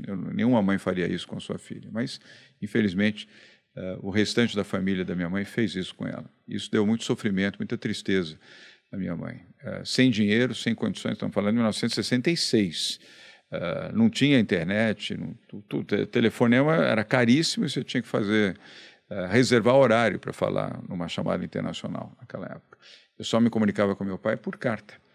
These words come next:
É, e a nossa dificuldade foi enorme. Minha mãe não tava preparada pra trabalhar, pra ser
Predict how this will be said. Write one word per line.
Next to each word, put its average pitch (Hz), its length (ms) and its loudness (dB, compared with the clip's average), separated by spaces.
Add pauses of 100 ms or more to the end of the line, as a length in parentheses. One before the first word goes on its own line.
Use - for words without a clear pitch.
(340)
É, 92 560 -8
e 107 60 -4
a 110 60 0
nossa 110 260 -2
dificuldade - 480 -2
foi - 220 -4
enorme. 104 300 -2
Minha - 120 -8
mãe 113 100 -4
não 143 100 -4
tava 139 240 0
preparada 95 480 -2
pra 90 140 -4
trabalhar, 90 560 -4
pra - 160 -14
ser 107 420 -8